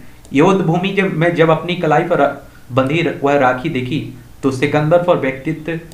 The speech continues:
हमले नहीं किए, व्यक्तिगत हमले नहीं किए, उनकी जान बख्श दी एक तरह से। समझ रहे हैं, ये है राखी का कमाल। और आज की राखी का क्या कमाल है,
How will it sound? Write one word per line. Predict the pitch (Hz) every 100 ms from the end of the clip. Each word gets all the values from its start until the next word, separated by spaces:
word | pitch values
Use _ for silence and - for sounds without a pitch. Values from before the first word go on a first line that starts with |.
| - - -
हमले | 127 131 151
नहीं | 131 135
किए, | 123 113 107 - - - -
व्यक्तिगत | 123 123 123 135 151 151
हमले | 123 123 143
नहीं | 135 123 123
किए, | 117 113 - - - - - - - - - - - - - -
उनकी | 127 147 147
जान | 120 135 147 170 -
बख्श | 143 -
दी | 123 127 117
एक | 120
तरह | 120 110
से। | 123 120 - - - - - - - - - - - - - - -
समझ | 151 233
रहे | 185
हैं, | 117 120 - -
ये | 139
है | 151 156 139
राखी | 156 - 127
का | 120
कमाल। | 117 107 107 120 - - - - - - - - -
और | 120
आज | 123 139 -
की | 175
राखी | 170 165 170
का | 165
क्या | 165 165
कमाल | 165 165 165
है, | 185 -